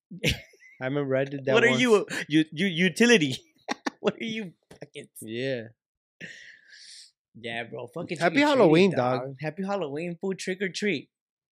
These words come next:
Speaker 2: I fucking love Halloween.
Speaker 1: Halloween's
Speaker 2: I haven't
Speaker 1: dope.
Speaker 2: been persistent in my dressing up and that shit, but
Speaker 1: Yeah, yeah, yeah.
Speaker 2: Halloween is one of my favorites. Most def.
Speaker 1: Yeah.
Speaker 2: Like, uh, ho-, holidays.
Speaker 1: It's exercise too for the whole family.
Speaker 2: Yeah.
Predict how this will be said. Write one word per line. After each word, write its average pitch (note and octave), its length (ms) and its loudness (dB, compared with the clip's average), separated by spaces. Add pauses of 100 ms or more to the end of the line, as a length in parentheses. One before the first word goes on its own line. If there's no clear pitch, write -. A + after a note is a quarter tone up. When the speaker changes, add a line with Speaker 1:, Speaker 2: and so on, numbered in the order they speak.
(140)
Speaker 2:
I C#3 80 -2
fucking F3+ 420 0
love C3+ 360 4 (440)
Halloween. A2+ 480 -4 (640)
Speaker 1:
Halloween's C#3+ 220 -6
Speaker 2:
I D3 40 4
haven't G3 280 6
Speaker 1:
dope. D#3 60 -2
Speaker 2:
been F3+ 440 4
persistent E3+ 680 -4
in C3 200 -4
my A2+ 240 -4
dressing C3+ 380 -4
up C#3+ 220 -2
and C#3 180 -4
that C3+ 220 -2
shit, C#3+ 340 -4
but B2+ 140 -2
Speaker 1:
Yeah, B2+ 80 0
yeah, A#2 340 -2
yeah. A2 60 -10 (120)
Speaker 2:
Halloween E3 420 4
is C#3 100 -2
one D3+ 120 2
of D3+ 60 0
my C3 140 0
favorites. B2+ 580 -4 (1120)
Most C3+ 260 -2
def. B2+ 240 -4 (580)
Speaker 1:
Yeah. G#2 120 -12 (360)
Speaker 2:
Like, A#2+ 220 -4
uh, G#2+ 320 -6
ho-, C3 160 -12
holidays. A#2 560 -4
Speaker 1:
It's C3 160 -14
exercise E3 560 -4
too E3 160 -6
for C3+ 80 -8
the A#2+ 80 -4
whole C#3 160 -6
family. C3 480 -10 (340)
Speaker 2:
Yeah. G#2+ 460 -12